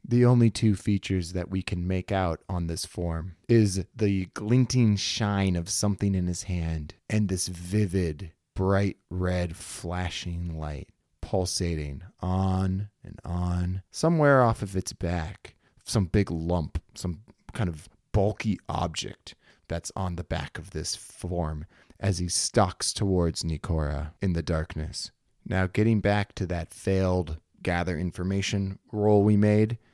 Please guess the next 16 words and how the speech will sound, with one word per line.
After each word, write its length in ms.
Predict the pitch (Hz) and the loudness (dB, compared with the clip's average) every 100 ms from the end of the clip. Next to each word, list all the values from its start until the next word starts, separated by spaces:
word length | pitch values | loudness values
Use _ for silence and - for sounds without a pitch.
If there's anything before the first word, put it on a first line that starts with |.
| _ _ | _ _
I 80 | 98 | -4
think 300 | 92 123 110 | 2 0 2
that 180 | 104 - | -2 -4
the 80 | 95 | -8
price 420 | - 110 104 - | 0 0 0 -4
we're 80 | 90 | -6
paying 380 | 104 98 90 | -4 -4 -4
here 460 | 90 95 85 82 80 _ _ | -2 -2 -2 -4 -8 _ _
is 160 | 104 98 | -2 0
an 100 | - 107 | -2 -2
opportunity 640 | 104 104 - 104 92 90 | -2 -2 2 2 2 0
for 180 | 80 85 | -2 -4
an 80 | 85 | -4
enemy. 520 | 64 85 80 78 80 _ _ 107 | -4 -4 -4 -6 -8 _ _ -2
The 220 | 104 98 | 2 2
result 520 | 101 101 107 107 | 2 2 0 0